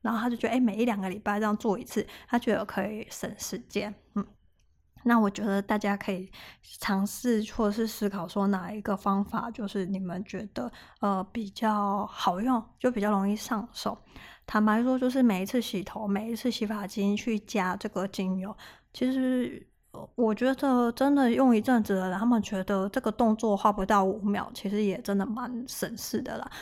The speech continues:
但是我就觉得，嗯，大家可以看看哪一个方法你是最适合自己，然后不会让你产生负担，然后每次洗头的时候都可以用。那再来就是要提醒大家，就是说，哦，因为，因为你这样用精油加精油到这个洗发精里面去洗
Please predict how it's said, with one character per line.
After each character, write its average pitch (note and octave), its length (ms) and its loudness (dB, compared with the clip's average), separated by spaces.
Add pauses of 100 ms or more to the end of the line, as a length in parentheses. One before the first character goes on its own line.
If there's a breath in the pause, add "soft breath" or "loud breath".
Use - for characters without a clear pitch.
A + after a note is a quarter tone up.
(140 loud breath)
但 B3+ 140 4
是 C#4 100 4
我 C4+ 200 0
就 B3 140 0
觉 G#3+ 100 2
得， G#3 280 0
嗯， F#3+ 180 -2
大 A3+ 140 -4
家 G#3+ 180 -2
可 G#3 140 -6
以 F#3 40 -6
看 - 160 -10
看 G#3+ 180 2
哪 G3 180 0
一 G#3+ 40 -4
个 G#3 80 -2
方 F#3+ 240 0
法 F#3 280 -12
你 F3+ 260 0
是 A3 180 -6
最 A#3+ 160 -2
适 A3+ 220 -2
合 G#3 140 -4
自 G3 180 -4
己， - 240 -10 (300 loud breath)
然 G3 100 2
后 A3+ 160 2
不 G3 160 -4
会 G3+ 140 2
让 G#3 260 4
你 F#3 100 -2
产 F#3 300 -6
生 F#3+ 420 2
负 G3 260 0
担， G#3 320 -4
然 F3+ 100 -4
后 A3 120 2
每 A3 220 -2
次 G#3+ 160 -4
洗 G#3 220 -4
头 - 260 -10
的 A3+ 80 -10
时 - 140 -6
候 - 120 -4 (240 loud breath)
都 G#3+ 160 2
可 G#3+ 220 -8
以 G#3 220 -10
用。 A#3 180 0 (640 loud breath)
那 E4+ 140 0
再 F4 160 0
来 B3+ 160 0
就 - 120 -4
是 A3+ 40 0
要 A#3+ 80 0
提 A3 180 -6
醒 F#3+ 200 -6
大 F3+ 180 -6
家， F#3+ 160 -4
就 G3 220 -2
是 G3 100 -6
说， G3+ 100 -2
哦， G#3+ 220 2
因 A#3+ 100 2
为， B3+ 120 2
因 B3+ 100 4
为 C#4 80 6
你 G3+ 240 4
这 A#3 100 -2
样 A3 140 2
用 A3 320 2
精 A3 160 -2
油 G#3+ 160 0
加 G3+ 160 -2
精 A3 160 0
油 G#3 140 0
到 G3+ 180 -2
这 G3+ 140 -6
个 G3 180 -8
洗 G#3 140 -4
发 G3+ 160 -6
精 G3+ 180 -4
里 F#3+ 80 -4
面 G3 160 -2
去 G3+ 180 -8
洗 - 220 -8